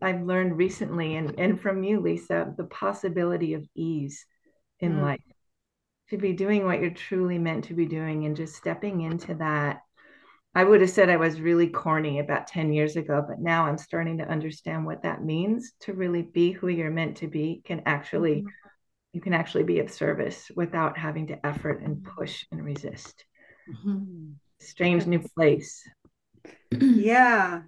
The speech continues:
Speaker 2: and that is. Shannon, you were gonna say something?
Speaker 3: No, I was just clearing my throat.
Speaker 2: Okay.
Speaker 3: No, I just, I thought that was beautiful,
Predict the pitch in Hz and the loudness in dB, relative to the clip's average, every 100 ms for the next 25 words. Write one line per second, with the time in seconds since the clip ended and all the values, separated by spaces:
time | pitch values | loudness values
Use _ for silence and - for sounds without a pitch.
0 | _ 185 180 190 180 196 156 - 202 190 | _ -8 -6 -6 -4 -2 -2 0 0 2
1 | 208 185 190 185 185 185 196 208 233 _ | 0 -2 -4 -4 -6 -6 -10 -10 -12 _
2 | _ - 202 180 175 170 170 - - - | _ -4 0 0 0 -4 -6 -8 -8 -8
3 | - - - - - 175 160 160 _ - | -6 -8 -10 -4 -2 0 0 -2 _ 4
4 | 214 208 202 208 185 196 196 185 165 160 | 6 6 4 6 4 6 2 2 -4 -8
5 | 165 160 156 - - 170 | -8 -8 -8 -10 -10 -10